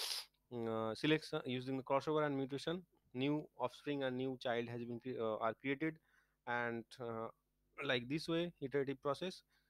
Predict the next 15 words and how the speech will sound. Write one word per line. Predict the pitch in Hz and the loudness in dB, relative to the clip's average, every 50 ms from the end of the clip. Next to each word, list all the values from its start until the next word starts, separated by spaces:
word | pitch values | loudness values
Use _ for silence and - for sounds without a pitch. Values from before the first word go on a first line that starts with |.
| _ _ _ - | _ _ _ -4
better | 127 127 143 139 | -2 0 0 0
solution | - 139 127 123 123 - - 147 170 175 - _ - | 0 0 0 0 -2 -2 -2 -4 -4 -6 -8 _ -4
or | 120 120 117 | -2 0 0
optimal | 117 113 - 131 127 127 127 120 | 0 0 0 -2 0 0 0 0
condition | - 120 117 117 117 - - 135 147 156 147 _ _ - | -2 -4 -4 -4 -6 -6 -6 -6 -6 -6 -10 _ _ -6
can | 117 113 113 | -6 -4 -2
be | 113 | -2
achieved. | 107 104 - 107 98 - - - _ _ _ _ _ _ _ _ _ _ _ _ _ _ _ _ - 135 | -4 -4 -6 -10 -12 -12 -14 -20 _ _ _ _ _ _ _ _ _ _ _ _ _ _ _ _ -10 -8
Okay, | 143 156 160 127 - _ _ _ _ _ _ - | -4 -4 -4 -4 -6 _ _ _ _ _ _ -4
moreover, | 127 135 143 143 143 180 196 196 - _ _ _ _ _ _ _ _ _ _ _ _ _ - 127 139 | 0 2 2 2 4 2 0 0 -4 _ _ _ _ _ _ _ _ _ _ _ _ _ -14 -6 0
uh, | 127 120 120 117 117 113 113 120 127 | 2 4 4 6 6 4 4 2 2
you | 127 131 127 | 0 0 0
have | 131 131 123 | 0 2 4
also | 123 127 139 139 - - 180 180 | 6 6 4 4 2 -2 -2 -2
seen | - - 151 147 160 | -2 -2 -2 -2 -2